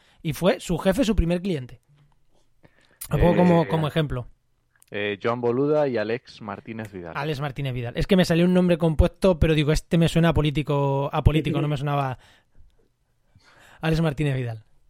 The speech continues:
Speaker 1: Vale, eh, pues Enoch, no sé si quedan alguna pregunta más.
Speaker 2: Nah, yo creo que para finalizar, algún consejo que darías a alguien que se lo esté pensando, mm, no sé.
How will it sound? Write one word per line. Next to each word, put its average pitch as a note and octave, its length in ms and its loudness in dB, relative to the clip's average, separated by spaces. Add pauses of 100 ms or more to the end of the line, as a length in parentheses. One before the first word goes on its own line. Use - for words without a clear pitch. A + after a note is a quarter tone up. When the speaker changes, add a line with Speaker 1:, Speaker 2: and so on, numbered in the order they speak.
(880)
Speaker 1:
Vale, F3 300 2 (140)
eh, D#3+ 340 2
pues D3+ 200 0
Enoch, F3 200 0
no F3 120 4
sé F#3+ 120 0
si G3 300 0
quedan F#3+ 240 4
alguna F3+ 240 2
pregunta E3+ 320 0
más. F#3+ 320 -4 (160)
Speaker 2:
Nah, B2+ 420 -4
yo A2+ 160 -2
creo A#2+ 120 -2
que A2+ 120 -4
para G#2+ 140 -2
finalizar, A2 600 -4 (260)
algún G#2+ 280 -4
consejo G2+ 540 -8
que F#2+ 80 -10
darías F2+ 360 -8
a F2+ 40 -10
alguien F2 220 -14
que E2+ 100 -20
se F2+ 80 -12
lo E2+ 80 -8
esté F2 160 -12
pensando, A#2 800 -8
mm, - 1080 -20
no - 140 -16
sé. - 160 -20